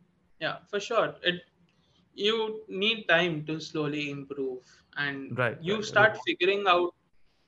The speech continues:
Speaker 1: s-, little by little. There's no one moment where you go from a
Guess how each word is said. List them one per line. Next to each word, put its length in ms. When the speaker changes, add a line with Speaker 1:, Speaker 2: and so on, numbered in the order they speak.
Speaker 1:
s-, 160
little 300
by 120
little. 380
There's 260
no 160
one 380
moment 420
where 120
you 120
go 160
from 260
a 180